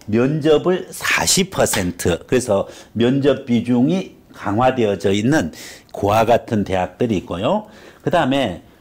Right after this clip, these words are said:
동일한 내용인데 필답 대신에 강의 수강 능력 평가라는 것이 있습니다. 즉,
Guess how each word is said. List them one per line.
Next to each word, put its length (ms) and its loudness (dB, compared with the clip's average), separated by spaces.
동일한 320 0
내용인데 440 0
필답 480 -2
대신에 760 -4
강의 580 -4
수강 460 0
능력 340 4
평가라는 560 2
것이 240 0
있습니다. 580 -2
즉, 220 0